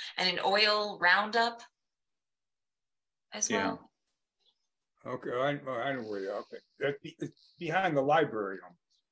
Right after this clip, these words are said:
Speaker 2: No, it's over on the side closer to, uh, Stewart Ranch Road.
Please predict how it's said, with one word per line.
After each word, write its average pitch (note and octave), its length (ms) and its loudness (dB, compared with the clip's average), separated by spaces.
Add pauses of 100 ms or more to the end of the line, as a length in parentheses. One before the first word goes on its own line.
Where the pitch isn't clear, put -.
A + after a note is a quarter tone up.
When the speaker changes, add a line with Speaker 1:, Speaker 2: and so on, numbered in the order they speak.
(460)
Speaker 2:
No, B2+ 360 8
it's - 180 0
over C#3 260 6
on C3+ 140 4
the A2 80 2
side B2 540 4
closer A#2+ 500 0
to, G#2 520 -2
uh, G2 300 4 (540)
Stewart A2+ 440 2
Ranch G#2 340 2
Road. G2 400 2